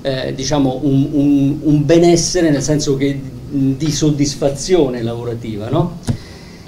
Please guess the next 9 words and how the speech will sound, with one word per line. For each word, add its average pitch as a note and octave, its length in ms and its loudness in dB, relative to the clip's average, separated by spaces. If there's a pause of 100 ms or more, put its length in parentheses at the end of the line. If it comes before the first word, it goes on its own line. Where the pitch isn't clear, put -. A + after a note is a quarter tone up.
(380)
Eh, - 240 -6
l'interazione A3+ 640 8
può D3+ 140 6
essere E3+ 280 4
naturalmente E3 500 6
anche C3+ 200 0
negativa. C3+ 460 4
Io D3 380 4
da, C3+ 320 -2